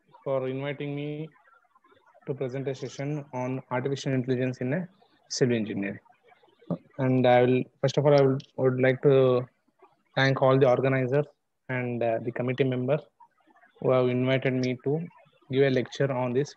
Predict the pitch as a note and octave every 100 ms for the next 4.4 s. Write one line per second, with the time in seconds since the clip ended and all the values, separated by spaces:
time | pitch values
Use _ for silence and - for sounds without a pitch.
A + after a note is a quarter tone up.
0 | - B2 B2 C3 - - D#3+ F3 - B2+
1 | - C#3 D3 C#3+ C#3+ C#3+ - - C3 -
2 | D3 - - _ _ _ _ _ _ _
3 | - B2+ B2+ - - _ _ _ B2 B2
4 | - B2 B2 F3